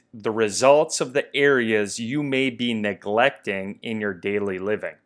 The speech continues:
So what areas of your quality of life are you not preserving or investing into right now?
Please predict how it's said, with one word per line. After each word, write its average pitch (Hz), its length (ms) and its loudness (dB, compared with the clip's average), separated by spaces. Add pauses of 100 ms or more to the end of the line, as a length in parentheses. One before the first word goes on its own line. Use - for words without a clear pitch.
(800)
So - 160 -4
what 165 280 4
areas 151 440 4
of 107 120 -6
your 123 140 -2
quality 127 480 2
of 104 160 0
life 104 460 0
are 104 80 -6
you 113 240 -6
not 110 480 0
preserving 107 880 -2
or 104 180 -4
investing 107 600 2
into 98 520 -8
right 107 300 0
now? 98 300 -2